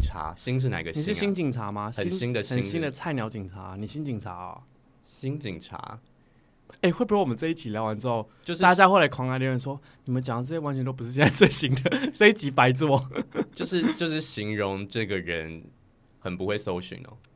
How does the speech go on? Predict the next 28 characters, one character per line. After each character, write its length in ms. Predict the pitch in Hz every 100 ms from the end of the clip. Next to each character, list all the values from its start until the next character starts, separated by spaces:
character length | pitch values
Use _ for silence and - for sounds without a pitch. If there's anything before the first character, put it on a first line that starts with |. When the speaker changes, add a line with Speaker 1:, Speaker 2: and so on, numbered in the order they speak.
| _ _ _ _ _ _ _ _ _
Speaker 2:
呃， 220 | 147 143
类 200 | 180 196
似， 280 | 151 - 143
但 200 | 135 143
不 180 | 110 101
对。 240 | 110 107 - _ _ _ _ _ _ _ _ _ _ _ _ -
Speaker 1:
呃， 300 | 92 87 87
很 280 | 98 85 80
迟 260 | - 92
钝。 260 | 85 110 90 - _ _ _ _ _ _ _
Speaker 2:
呃， 240 | 185 180 180
快 220 | - 202
到 240 | - 156
了， 200 | 117 104 -
差 240 | - 139
一 60 | 131
点， 180 | 120 - - _ _ _
百 160 | 139 127
分 160 | 151
之 100 | 151
八 220 | 147 135
十 160 | 131 117
五。 180 | 101 - _ _ _ _ _
Speaker 1:
不 100 | -
是 140 | 120 175
很 180 | 113 90
迟 260 | - 101
钝， 260 | 110 123